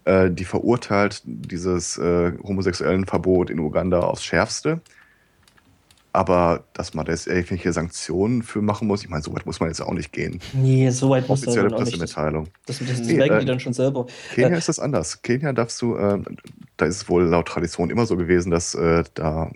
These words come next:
Speaker 1: mehrere Leute an einer Ehe teilhaben konnten. Jetzt ist es offiziell, ähm, vom Parlament beschlossen worden. Äh, allerdings nicht ganz so, wie, äh, alle Kenianer sich das gewünscht haben. Nämlich, äh, die Polygamie ist jetzt erlaubt, aber nur für Männer.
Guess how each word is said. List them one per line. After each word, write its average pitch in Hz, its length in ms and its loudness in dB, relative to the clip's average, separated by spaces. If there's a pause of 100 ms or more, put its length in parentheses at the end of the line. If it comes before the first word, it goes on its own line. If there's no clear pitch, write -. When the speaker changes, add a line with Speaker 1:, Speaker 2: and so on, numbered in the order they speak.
Speaker 1:
mehrere 87 680 2
Leute 80 320 0
an 71 80 -4
einer 82 240 0
Ehe 82 140 0
teilhaben 90 400 0
konnten. 85 340 -4 (640)
Jetzt - 200 0
ist 123 100 -2
es - 160 -6
offiziell, 107 560 2
ähm, 95 440 2
vom 95 220 -4
Parlament 90 360 2
beschlossen 101 360 -2
worden. 160 280 -2 (1200)
Äh, 104 360 4 (100)
allerdings 147 420 0
nicht 156 160 -4
ganz 160 220 -2
so, 156 260 0
wie, 147 240 0
äh, 147 260 2 (680)
alle 147 180 4
Kenianer 131 480 4
sich - 120 -6
das - 140 -6
gewünscht 160 380 -4
haben. 78 240 -2 (680)
Nämlich, 113 440 0
äh, 95 200 2
die 101 100 -2
Polygamie 98 460 2
ist - 160 -2
jetzt - 160 -2
erlaubt, 101 320 0
aber 107 100 -4
nur 104 140 2
für 127 160 2
Männer. 104 280 2